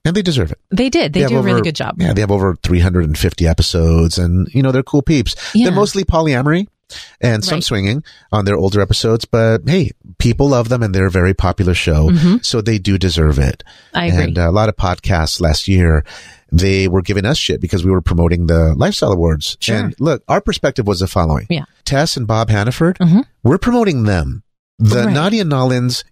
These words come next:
Speaker 1: is a world-class event.
Speaker 2: Oh, it's
Speaker 1: It's a
Speaker 2: huge.
Speaker 1: huge event. So if there's a way that we can get in on the action and help promote the event as a byproduct of the annual Lifestyle Awards,
Speaker 2: Sure.
Speaker 1: we're gonna do it.
Speaker 2: Right.
Speaker 1: Why?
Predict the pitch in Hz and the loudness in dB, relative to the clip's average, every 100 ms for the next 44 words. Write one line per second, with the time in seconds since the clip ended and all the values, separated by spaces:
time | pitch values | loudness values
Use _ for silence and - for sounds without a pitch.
0 | - 120 117 113 131 127 - 120 107 - | -4 -2 0 2 2 0 -4 -2 -2 -2
1 | 90 95 76 - - 262 - 147 - 254 | -2 -2 -2 -6 -4 -2 0 -2 -2 -2
2 | 196 135 190 208 185 123 113 117 98 67 | -2 -2 -2 0 2 2 0 -2 -2 -4
3 | - - - - - - - 147 139 127 | -10 -14 -18 -14 -12 -8 -2 2 2 2
4 | - _ _ 135 - 160 226 185 139 135 | -4 _ _ -6 -2 0 0 0 0 0
5 | 104 98 117 - 113 117 - 127 127 139 | 2 0 0 -2 -2 -2 -2 -2 -2 -2
6 | 117 107 104 - - 95 - - 139 - | 0 0 0 -2 -6 -6 -4 -2 -2 -2
7 | 95 90 117 - 107 98 98 127 - 101 | -2 0 0 -2 0 2 2 0 -4 -4
8 | 98 95 90 87 _ _ - 90 98 123 | 0 2 2 -2 _ _ -4 -2 -2 -4
9 | - - 95 90 95 104 - 123 135 156 | -6 -4 -2 -2 -2 -4 -4 -2 0 -2
10 | - - - - 107 101 98 101 107 95 | -6 -18 -12 -4 -2 -2 -2 0 0 0
11 | 101 - 143 156 175 185 170 285 156 151 | -2 0 0 2 2 0 -2 -2 2 2
12 | 139 220 180 123 123 170 92 65 185 277 | 2 0 0 -2 -2 0 0 0 -2 -2
13 | 123 147 123 85 | 0 0 0 -2